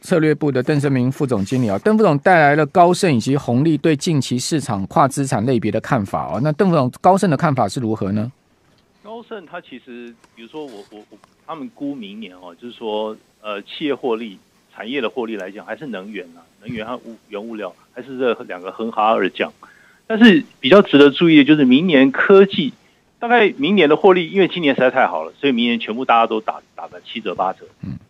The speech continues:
Speaker 2: 那但是科技和工业顶多只有打七八折而已。像那个标普五百整体应该要打六折以上哦。换句话说，今年涨了非常多，明年获利没有那么高，相对来讲你支撑的底气就，就打了一个折下来。
Speaker 1: 嗯哼。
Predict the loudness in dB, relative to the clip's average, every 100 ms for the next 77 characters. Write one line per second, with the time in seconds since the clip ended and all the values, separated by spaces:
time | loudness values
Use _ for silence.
0 | _ -4 2 4 4 0 6 8 8 6
1 | -2 -2 2 2 2 0 0 -6 _ _
2 | _ _ -12 -6 -2 0 0 0 0 -2
3 | -6 -18 -8 0 0 0 -6 -16 -18 _
4 | _ _ _ -2 0 2 2 2 0 0
5 | 2 0 -2 -6 -6 -4 0 0 -2 -4
6 | -6 -6 -14 -16 -20 -20 -20 _ _ _
7 | 2 2 4 4 2 0 _ -6 -2 0
8 | 0 2 2 2 0 -2 -2 -4 -2 -2
9 | -2 -4 -8 -8 -8 -8 -4 -2 2 2
10 | 2 -4 -10 -14 -10 -6 -6 -8 -14 -14
11 | -8 -8 -8 _ _ -8 -6 -6 -8 -8
12 | -8 -6 -2 -2 -4 -14 _ -8 -6 -6
13 | -8